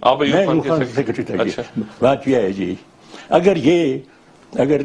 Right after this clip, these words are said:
Speaker 2: ये justice Munir बहुत eminent justice था जी, जो, जो रिस्ट था जी, अगर ये उस वक्त कहता कि ये मैं validate नहीं करूंगा, मैं नहीं कर सकता हूँ, ये गलत बात है।
Speaker 1: उन्होंने जायज करार दे दिया।
Speaker 2: पाकिस्तान की तारीख बदल जाती, पाकिस्तान की तारीख बदल जाती। अब पाकिस्तान की तारीख अब फिर बदलने वाली है जी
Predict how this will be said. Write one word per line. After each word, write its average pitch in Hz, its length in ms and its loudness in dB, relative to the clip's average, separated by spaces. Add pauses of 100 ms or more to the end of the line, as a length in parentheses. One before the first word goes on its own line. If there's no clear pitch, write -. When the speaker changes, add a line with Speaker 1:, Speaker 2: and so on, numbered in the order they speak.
(120)
Speaker 2:
ये 139 120 2
justice 147 440 -2
Munir 131 220 0
बहुत 175 300 2
eminent 170 520 2
justice - 440 -4
था 110 40 -4
जी, - 200 -6
जो, 139 280 -4
जो 120 160 0
रिस्ट 107 300 -4
था 143 40 -2
जी, - 240 -10 (380)
अगर 151 220 2
ये 143 120 2
उस 160 200 -2
वक्त 143 240 -4
कहता 151 260 -2
कि 147 140 -6
ये 131 140 -2
मैं 127 120 -2
validate 120 480 -2
नहीं 156 100 -2
करूंगा, 95 420 -4 (100)
मैं 117 120 -2
नहीं 160 120 -4
कर 110 120 -4
सकता - 320 -6
हूँ, 113 120 -2
ये 101 80 -2
गलत 131 240 0
बात - 260 -2
है। 160 60 4
Speaker 1:
उन्होंने 170 320 0
जायज 147 180 4
करार 127 240 2
दे 113 140 -2
दिया। 120 140 -2
Speaker 2:
पाकिस्तान 214 600 2
की 214 140 0
तारीख 208 480 4
बदल 226 220 6
जाती, 156 340 2
पाकिस्तान 214 600 2
की 220 120 0
तारीख 240 400 2
बदल 214 220 2
जाती। - 360 0 (120)
अब 190 340 2 (240)
पाकिस्तान 180 580 4
की 185 120 0
तारीख 165 440 4
अब 165 240 0
फिर 214 140 4
बदलने 151 400 2
वाली 92 320 0
है 78 200 -2
जी 95 160 -8